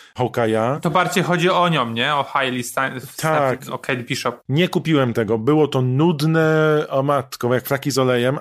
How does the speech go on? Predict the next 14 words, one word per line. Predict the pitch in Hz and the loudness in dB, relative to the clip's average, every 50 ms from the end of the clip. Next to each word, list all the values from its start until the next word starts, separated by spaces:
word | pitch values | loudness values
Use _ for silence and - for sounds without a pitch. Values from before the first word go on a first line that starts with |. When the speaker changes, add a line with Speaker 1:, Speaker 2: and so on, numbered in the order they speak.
| - _ | -6 _
Speaker 1:
Tak | - 143 - - | -6 -4 -4 -2
samo, | - 151 147 151 156 160 175 - - 165 139 135 | 0 0 2 2 2 2 0 0 0 0 0 0
e, | |
ten | 117 143 143 143 | 2 0 0 0
Falcon | 131 - 156 165 160 - 151 143 | 0 0 -2 0 0 0 0 0
i | 143 139 | 2 2
Winter | 143 147 147 143 143 135 | 0 0 2 2 0 0
Soldier, | - - 127 123 113 104 135 147 160 175 185 196 - _ _ | 0 0 -2 -2 0 0 2 2 2 2 0 -2 -6 _ _
bardzo | 120 107 135 156 147 143 147 139 | -4 0 0 0 0 0 0 0
rzadko | 131 143 - 165 143 | 0 0 0 -2 -2
spoglądałem | - - 139 139 135 131 139 139 139 139 139 | -2 0 0 0 2 2 2 2 2 2 2
na | 139 139 131 | 0 0 0
ten, | 135 139 139 139 139 139 | 0 0 0 0 0 -2
e, | 143 147 | -2 -4